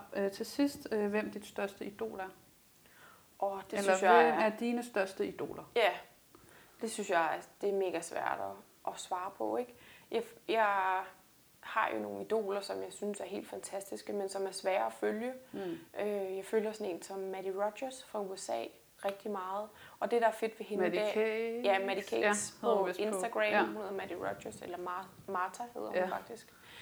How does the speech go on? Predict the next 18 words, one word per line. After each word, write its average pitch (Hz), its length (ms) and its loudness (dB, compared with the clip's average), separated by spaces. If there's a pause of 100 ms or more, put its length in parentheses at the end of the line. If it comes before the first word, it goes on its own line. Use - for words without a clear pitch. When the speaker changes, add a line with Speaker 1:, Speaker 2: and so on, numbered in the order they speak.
(240)
Speaker 2:
Men 226 140 4
hun, 226 300 4
hun 226 180 0
deler 240 320 2
næ-, 196 320 0
nærmest 208 420 0
på - 80 -10
daglig 208 380 4
basis 220 580 0
fra 196 160 -4
sin 185 240 -4
træning. 202 460 -6 (240)
Og 220 80 -4
det 233 100 2
synes - 160 -2
jeg 240 80 2
er 220 40 -2
fedt. 254 280 -2